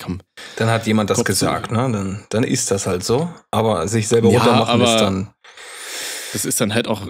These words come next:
Speaker 1: einfach so ein dummer Spruch wahrscheinlich, so, weißt du. Also würd ich n-, nicht zu viel drauf geben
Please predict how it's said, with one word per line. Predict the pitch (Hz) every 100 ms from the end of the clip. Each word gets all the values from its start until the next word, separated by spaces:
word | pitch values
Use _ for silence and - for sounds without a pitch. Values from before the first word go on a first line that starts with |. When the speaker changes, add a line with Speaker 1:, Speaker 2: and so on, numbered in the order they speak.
| -
Speaker 1:
einfach | - 120
so | 120
ein | 110 82
dummer | - 98
Spruch | - - 110 -
wahrscheinlich, | 90 95 92 95
so, | 98 98
weißt | 98 -
du. |
Also | - 104 107 117
würd | 151
ich | 147 156
n-, | 135 -
nicht | 143 160 -
zu | 156
viel | - 135
drauf | 120 113 107
geben | - 113 113